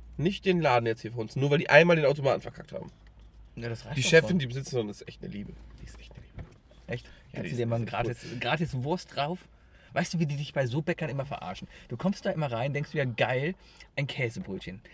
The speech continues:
Speaker 2: Kaufst dir dieses Käsebrötchen, was so geil belegt aussieht, klappst es auf und dann legen die den Käse so am Rand vom aufgeschnittenen Brötchen hin und füllen den Rest mit Remouladensauce auf.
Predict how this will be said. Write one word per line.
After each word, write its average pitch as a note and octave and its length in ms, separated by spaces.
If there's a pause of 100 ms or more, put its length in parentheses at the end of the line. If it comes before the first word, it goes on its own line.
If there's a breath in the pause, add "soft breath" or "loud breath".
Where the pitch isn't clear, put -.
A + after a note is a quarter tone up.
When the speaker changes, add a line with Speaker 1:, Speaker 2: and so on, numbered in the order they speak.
(120)
Speaker 2:
Kaufst A3 260
dir F3+ 80
dieses D#3+ 300
Käsebrötchen, B2+ 640
was A#2+ 120
so E3 220
geil D3+ 220
belegt C#3+ 320
aussieht, - 400 (320 soft breath)
klappst G3 240
es F3 80
auf C#3 260 (160 loud breath)
und D#3 100
dann D#3 120
legen C4 180
die G#3+ 100
den F3 140
Käse G#3+ 460 (100)
so G3 180
am G3 160
Rand F3+ 320
vom A3+ 200
aufgeschnittenen G#3+ 600
Brötchen F3+ 340
hin F#3 100
und E3+ 80
füllen G#3+ 180
den E3+ 120
Rest G3 200
mit D#3 100
Remouladensauce B2 640
auf. D#2 240